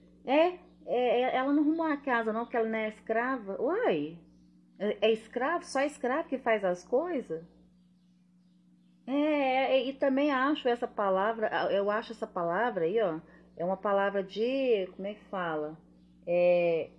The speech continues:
de gente, né, que quer desfazer das pessoas, né, pe-, das pessoas pretas, né? É racismo, né? Porque é só preto, só escravo que, que trabalha? Aí vem com essa ideia. Aí vê isso aí, esses dias, um comentário aí.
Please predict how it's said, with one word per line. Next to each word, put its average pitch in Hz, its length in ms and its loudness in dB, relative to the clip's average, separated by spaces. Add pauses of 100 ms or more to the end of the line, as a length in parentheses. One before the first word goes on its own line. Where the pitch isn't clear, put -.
(100)
de 175 100 -8
gente, 196 500 -4
né, 202 280 -6 (240)
que 202 100 -8
quer 202 220 4
desfazer 208 560 -4
das 220 180 -6
pessoas, 247 640 0
né, 202 240 -6 (280)
pe-, 190 280 -10
das 185 200 -2
pessoas 196 500 -6
pretas, 160 500 -6
né? 165 240 -8 (500)
É 170 340 2
racismo, 247 840 -2 (220)
né? 233 360 -2 (240)
Porque 190 220 -2
é 190 100 4
só 247 240 -2
preto, 254 400 0
só 220 260 -2
escravo 208 520 -2
que, 185 180 -2
que 180 100 -10
trabalha? 170 840 -4 (800)
Aí 233 200 0
vem 262 180 2
com 262 100 0
essa 247 220 -2
ideia. 220 360 0 (240)
Aí 339 240 2
vê 359 320 0
isso 302 260 -4
aí, 269 240 -2
esses 269 280 -4
dias, 233 300 2
um 233 60 -4
comentário 226 720 -4
aí. 202 320 -4